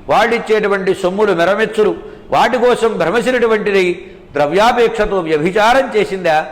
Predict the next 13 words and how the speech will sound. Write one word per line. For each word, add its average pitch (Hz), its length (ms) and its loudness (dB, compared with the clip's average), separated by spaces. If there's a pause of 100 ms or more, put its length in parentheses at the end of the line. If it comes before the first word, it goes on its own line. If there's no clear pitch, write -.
(420)
అయినా 202 340 0
సరే 220 540 0 (160)
మహానుభావుడు 143 600 -2
కనుక, 135 400 -4 (420)
పుణ్యాత్ములైనటువంటి 180 920 -2
వారి 156 220 2
మనోలక్షణం 165 640 -2
ఎలా 151 180 2
ఉంటుందంటే 156 520 -4
అందుకనే 165 400 -2
వాళ్ళు 196 240 0
మహానుభావులు 165 640 -2
అన్నారు. 170 280 0